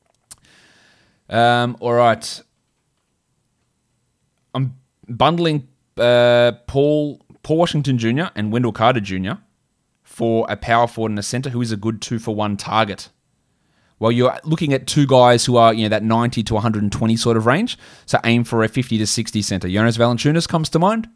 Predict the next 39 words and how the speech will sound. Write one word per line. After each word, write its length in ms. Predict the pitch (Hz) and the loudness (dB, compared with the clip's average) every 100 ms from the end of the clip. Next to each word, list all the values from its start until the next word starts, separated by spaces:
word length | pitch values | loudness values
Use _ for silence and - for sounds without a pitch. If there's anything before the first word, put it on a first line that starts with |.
| _ _ | _ _
in 140 | 127 135 | -2 0
that 180 | 147 | 0
sort 140 | 160 160 | 2 4
of 80 | 156 | 4
range. 380 | 202 220 - _ _ _ _ _ - | 2 -2 -6 _ _ _ _ _ 0
I'd 200 | 120 110 | 2 2
be 140 | 113 | -2
very 340 | 104 113 151 113 | 0 4 4 4
happy 200 | 110 104 | 0 0
to 60 | |
give 140 | 104 98 | -4 0
those 200 | 113 113 | 0 0
two 160 | 117 | -2
up 100 | 110 | -2
to 80 | 110 | -2
get 140 | 107 | -4
Yusuf 280 | 113 104 101 | -4 -6 -2
Nurkic 440 | 113 143 110 98 104 | 0 0 -2 -6 -8
if 120 | - | -6
the 100 | 98 | -6
Yusuf 240 | 101 98 | -6 -6
Nurkic 340 | 107 120 - - | -4 -4 -6 -4
person 300 | 104 104 101 | -4 -2 -4
wants 160 | 101 | -6
to 80 | 98 | -6
give 100 | 98 | 0
that 140 | 117 | 2
up. 200 | 107 - - - _ | 2 -2 -12 -20 _
So 120 | 113 | -4
that's 180 | 113 104 | -4 -4
a 40 | |
direction 360 | 98 104 - 101 | -2 -4 -4 -4
that 80 | |
I'd 140 | 101 98 | -2 -4
be 60 | |
looking 300 | 98 98 98 | -8 -8 -8
there 240 | 98 98 95 | -6 -4 -6
as 120 | 92 | -2
well. 280 | 110 101 | 0 0